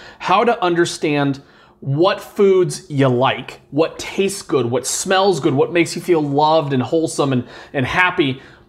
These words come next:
and then helps you to make that food and prepare it in a way that you can eat. 'Cause the goal of Cooking for Chemo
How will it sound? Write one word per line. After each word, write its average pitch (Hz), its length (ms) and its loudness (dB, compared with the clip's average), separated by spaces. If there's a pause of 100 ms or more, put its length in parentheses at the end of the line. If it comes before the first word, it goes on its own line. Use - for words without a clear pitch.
(240)
and 175 120 4
then 180 100 2
helps 208 340 0
you 202 120 0
to 175 160 0
make 170 480 0
that 156 200 2
food 127 300 4
and 131 180 0
prepare 190 540 -2
it 180 140 -2
in 147 80 -2
a 143 40 2
way 147 280 4
that 143 140 -6
you 127 180 4
can 127 280 -2
eat. 151 300 -4
'Cause 139 160 0
the 131 80 2
goal 196 300 2
of 220 160 -4
Cooking 151 320 -4
for 131 80 -4
Chemo 120 440 -2